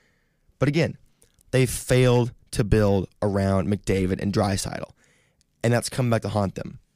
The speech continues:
They had a couple guys they picked up this year. They acquired Kyle Turris from the Nashville Predators. He's really underachieved for this. He, he is, since coming over from Ottawa, Kyle Turris has just been really off.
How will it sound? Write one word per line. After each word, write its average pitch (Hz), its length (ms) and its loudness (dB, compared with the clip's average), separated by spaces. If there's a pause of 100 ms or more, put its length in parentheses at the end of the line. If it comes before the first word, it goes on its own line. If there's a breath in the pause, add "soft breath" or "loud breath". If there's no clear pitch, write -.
(760)
They 131 100 0
had 147 80 4
a 131 40 -2
couple 160 260 -2
guys 143 140 2
they 120 80 -2
picked - 200 -2
up 92 100 -6
this - 200 -6
year. 85 220 -8 (580 soft breath)
They 120 140 2
acquired 131 340 0
Kyle 127 280 0
Turris 113 320 -2
from 107 100 -4
the 104 60 0
Nashville 101 180 -4
Predators. 80 440 -4
He's 139 500 -2
really 120 420 2 (440 soft breath)
underachieved 113 800 2
for 98 120 -4
this. 90 180 -4
He, 156 300 -6
he 220 320 -6
is, 151 240 -4 (760 soft breath)
since - 260 -2
coming 190 240 0
over 196 80 0
from 143 160 -4
Ottawa, 98 440 -2 (1160)
Kyle 156 260 -2
Turris 127 340 0
has - 220 -6
just - 220 -8
been 101 300 -4
really 101 360 -2
off. - 380 -12